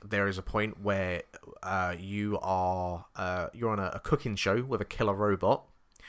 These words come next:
who, for some reason, really likes to call you darling a lot. Um, he also has a point where he's broadcasting a news channel and then points to you that there's a dog,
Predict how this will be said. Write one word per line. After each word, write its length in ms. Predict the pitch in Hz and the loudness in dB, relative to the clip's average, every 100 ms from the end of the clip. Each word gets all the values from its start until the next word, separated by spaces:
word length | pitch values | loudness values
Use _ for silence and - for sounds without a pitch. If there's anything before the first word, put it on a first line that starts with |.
| - - | -10 0
who, 240 | 110 104 - | 2 2 -4
for 60 | - | 2
some 180 | - 156 | 6 8
reason, 320 | 151 120 113 | 6 0 0
really 180 | 131 143 | 0 2
likes 220 | 135 - | 2 0
to 80 | - | -2
call 160 | 123 | -2
you 100 | 107 | 0
darling 540 | 101 113 104 85 82 80 | 6 8 8 6 0 -6
a 100 | - | 0
lot. 320 | 101 101 76 - - - - - - - _ | 4 6 4 0 -18 -16 -10 -10 -10 -20 _
Um, 600 | 104 95 95 95 92 92 - | 4 6 6 4 0 -6 -8
he 320 | 120 117 113 | -4 0 2
also 320 | 110 123 - | 2 2 2
has 160 | 107 110 | 2 0
a 60 | - | 0
point 280 | - 110 | 0 0
where 140 | 98 98 | 2 0
he's 220 | 104 107 | 0 -4
broadcasting 580 | - 123 - 117 110 98 | 2 2 4 4 2 -2
a 40 | |
news 240 | 98 143 - | -2 0 2
channel 360 | 160 170 202 - - - - - | 4 6 4 -2 -14 -16 -10 -2
and 160 | 107 | 2
then 200 | 104 98 | 4 2
points 320 | 95 113 101 - | 2 0 0 0
to 80 | |
you 160 | 104 95 | -2 -2
that 260 | 92 92 - | 0 0 0
there's 160 | 98 | -4
a 40 | 87 | 2
dog, 300 | 110 139 | 6 6